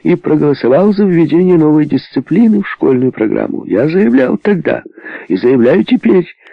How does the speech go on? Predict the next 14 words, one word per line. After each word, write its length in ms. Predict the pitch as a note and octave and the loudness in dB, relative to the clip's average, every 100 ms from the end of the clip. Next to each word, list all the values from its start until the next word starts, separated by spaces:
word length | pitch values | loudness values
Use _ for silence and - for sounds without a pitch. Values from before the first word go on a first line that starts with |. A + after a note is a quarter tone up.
| - - - | -20 -20 -12
что 240 | - - | -10 0
не 120 | C3+ A#2 | 2 4
этому 500 | C3 G#3+ G#3 G#3 G#3 | 2 0 0 2 2
надо 220 | G#3 G#3+ | 2 2
учить 440 | G3 - B3+ - | 0 2 0 0
пятнадцати 640 | - C#3+ B2+ B2 C3 - C3 | -4 -4 0 -2 -2 -4 -2
и 80 | C3 | 0
шестнадцатилетних 960 | - - C3+ - - B2+ B2+ B2+ - | -4 -2 -4 -4 -4 -2 -2 -4 -2
мальчиков 500 | B2 A#2+ - - C3 | -2 -2 -6 -8 -6
и 60 | B2+ | -2
девочек 480 | A#2+ C3+ B2+ - - | 0 0 -2 -8 -10
в 60 | |
смешанных 480 | - B2+ B2 C3+ B2+ | -4 -2 -2 -6 -6
классах». 520 | D3+ C3 - F3+ - | -2 -2 -4 -8 -10